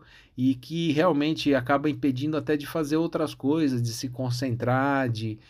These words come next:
conseguir, é, dar foco em outra atividade. Então, é, e a gente foi, a gente vai manejando aí junto com a T O e a psico pra que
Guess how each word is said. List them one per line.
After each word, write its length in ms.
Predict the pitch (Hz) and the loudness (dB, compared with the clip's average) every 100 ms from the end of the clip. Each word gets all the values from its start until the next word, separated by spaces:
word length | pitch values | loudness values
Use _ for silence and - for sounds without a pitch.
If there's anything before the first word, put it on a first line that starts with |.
| - _ | -20 _
conseguir, 1000 | 139 123 131 123 123 127 123 117 104 - - - | -6 -2 0 2 4 4 4 2 0 -4 -20 -10
é, 380 | 117 117 113 110 | -2 0 2 2
dar 200 | 120 120 | 0 0
foco 520 | - 147 151 131 135 | 0 2 4 2 0
em 100 | 127 | 0
outra 240 | 135 127 | 0 0
atividade. 1120 | 123 123 120 101 107 123 143 143 127 110 104 - - - - | -4 -2 -4 -2 0 2 4 4 2 0 -6 -8 -20 -20 -16
Então, 1040 | 101 - 127 127 123 123 113 110 107 101 104 | -14 -8 -4 0 2 2 2 0 -2 -2 -2
é, 320 | 92 92 87 104 | 0 0 -2 0
e 100 | 120 | 0
a 100 | 113 | 2
gente 320 | 135 139 - | 0 -2 -2
foi, 340 | - 160 151 | 2 4 6
a 100 | 135 | 4
gente 240 | 127 147 147 | 2 0 2
vai 140 | 147 | 2
manejando 600 | 147 156 156 147 139 143 131 | 4 2 2 2 2 2 2
aí 240 | 135 139 | 4 2
junto 340 | 123 143 135 | 2 -2 -4
com 160 | 127 135 | -6 -4
a 60 | 123 | -4
T 180 | 127 123 | 0 2
O 200 | 127 131 | 2 4
e 120 | 135 | 2
a 60 | |
psico 720 | 127 - 120 - 135 156 - 156 | 0 -8 -12 -4 0 0 -2 -6
pra 220 | 135 120 | -2 -2
que 340 | 123 135 123 | 0 0 0